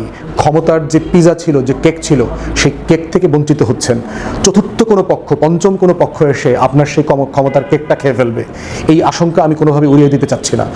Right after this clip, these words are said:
অতএব সেই জায়গাতে অনুরোধ করছি সকল রাজনৈতিক দলগুলোকে, নিজেদের ভিতরকে যে টেনশন আছে সেটাকে ডিএসকেলেট করেন, কমিয়ে নিয়ে আসেন, কমিয়ে এনে সবাই সবার অফিসে যান, চা খান, সম্পর্ক তৈরি করেন, but রাজনৈতিক দ্বিমতটা রাখেন, কোনো সমস্যা নাই। এভাবেই হচ্ছে আমরা আসন্ন যে কোনো রাজনৈতিক সংকট থেকে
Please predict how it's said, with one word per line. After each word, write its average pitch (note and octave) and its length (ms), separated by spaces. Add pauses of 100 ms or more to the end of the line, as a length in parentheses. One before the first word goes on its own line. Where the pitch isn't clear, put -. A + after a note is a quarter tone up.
(260)
অতএব C3 200
সেই D3 160
জায়গাতে D3+ 260
অনুরোধ D#3+ 260
করছি E3+ 240
সকল D#3 200
রাজনৈতিক D3 400
দলগুলোকে, D3+ 480 (320)
নিজেদের D3 280
ভিতরকে D3+ 320
যে D3+ 80
টেনশন D3 360
আছে E3 160
সেটাকে D#3 240
ডিএসকেলেট D3+ 500
করেন, A2+ 260 (140)
কমিয়ে E3+ 240
নিয়ে D3 120
আসেন, A#2+ 240 (400)
কমিয়ে D#3+ 280
এনে F3 160
সবাই C#3+ 200
সবার D3+ 200
অফিসে D3 260
যান, A#2 220 (100)
চা D3 160
খান, A#2 260
সম্পর্ক D#3 380
তৈরি E3 200
করেন, A#2+ 260 (340)
but C3+ 140
রাজনৈতিক C#3+ 500
দ্বিমতটা D3+ 400
রাখেন, A#2+ 320
কোনো C#3+ 120
সমস্যা C3+ 320
নাই। A2+ 160 (240)
এভাবেই D#3+ 280
হচ্ছে E3+ 260
আমরা D3 220 (260)
আসন্ন F#3 460
যে D#3+ 120
কোনো D#3+ 160
রাজনৈতিক C#3+ 440
সংকট D3+ 360
থেকে F3 220